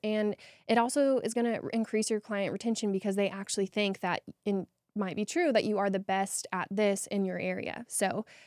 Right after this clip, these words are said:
consider that. What are the services that you offer? Is there anything that you maybe wanna cut out?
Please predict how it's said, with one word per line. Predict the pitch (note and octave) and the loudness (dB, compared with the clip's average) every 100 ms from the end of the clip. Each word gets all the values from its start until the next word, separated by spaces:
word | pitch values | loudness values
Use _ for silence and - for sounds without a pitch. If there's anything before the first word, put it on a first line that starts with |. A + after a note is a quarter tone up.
| _ _ | _ _
consider | - A#3 C4+ C4+ | 2 4 6 6
that. | B3 A3 G#3+ | 8 8 6
What | G#3 A#3 | 6 4
are | |
the | A#3 | 4
services | - G#3+ A3 G#3+ | 2 0 0 -2
that | G3+ - | -2 -2
you | G3 | 0
offer? | F#3+ F#3+ G3+ | 2 2 2
Is | F#3+ | 0
there | F#3+ | 0
anything | F#3+ G3 G3+ | -2 -2 -2
that | F#3+ | -4
you | F#3+ | -2
maybe | G3 F#3 F#3+ | 0 0 -2
wanna | F#3+ F3 | -4 -6
cut | - F#3 | -4 -6
out? | - F#3 B3 C#4 | -2 2 2 2